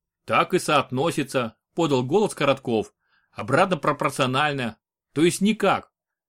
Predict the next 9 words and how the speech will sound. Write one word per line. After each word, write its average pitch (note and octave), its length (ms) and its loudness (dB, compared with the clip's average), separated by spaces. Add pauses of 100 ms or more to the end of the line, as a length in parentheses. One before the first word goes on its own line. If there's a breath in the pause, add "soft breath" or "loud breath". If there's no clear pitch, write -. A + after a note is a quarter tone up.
Командир, D#3+ 720 0
посвети-ка E3+ 640 -2
сюда. B2+ 500 -2 (220)
Я, F3+ 300 -2
когда C#3+ 300 -2
падал, D3+ 520 0
фонарь G3+ 320 0
где-то D3+ 240 -4
посеял. B2 580 -4